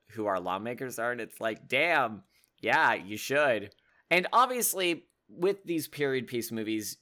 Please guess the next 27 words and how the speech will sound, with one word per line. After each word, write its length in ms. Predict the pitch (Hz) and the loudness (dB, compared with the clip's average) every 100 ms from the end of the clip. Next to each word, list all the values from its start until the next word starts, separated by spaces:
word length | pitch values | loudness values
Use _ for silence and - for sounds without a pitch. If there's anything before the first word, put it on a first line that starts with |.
| - | 2
audiences 640 | 147 175 170 151 143 127 | 4 6 4 0 -2 -4
do 240 | - 131 127 | -4 -4 -4
become 380 | 123 - 123 113 | -6 -4 -2 -2
more, 560 | 113 110 107 101 98 - | -2 -2 0 0 -2 -4
uh, 260 | 101 98 92 - | -4 -2 -2 -4
conditioned 720 | 117 104 92 92 110 110 107 | -8 -4 -4 -4 -6 -10 -10
to 100 | 101 | -12
be 320 | 95 98 95 104 | -8 -8 -6 -6
on 220 | 98 98 | -6 -6
board 340 | 95 95 95 | -4 -4 -4
with 180 | 101 95 98 | -6 -6 -8
any 160 | 101 | -8
sort 240 | 98 104 101 | -8 -8 -8
of 80 | |
progressivism 800 | - 92 90 87 107 101 107 110 | -10 -10 -8 -6 -8 -8 -6 -6
that 180 | 104 92 | -4 -4
is 280 | 98 95 - _ | -6 -10 -12 _
present 400 | - 98 139 131 | -2 -2 -2 -10
because, 760 | 131 117 220 233 160 143 123 | -12 -6 0 4 4 4 -2
you 120 | 135 135 | -6 -2
know, 160 | 127 | 0
the 100 | 123 | 0
whole 220 | 131 143 | 0 -2
thing 260 | - 139 127 | -2 -4 -4
is 160 | 110 104 | -4 -2
that, 180 | 107 104 | -4 -2
like, 260 | 104 98 | -6 -6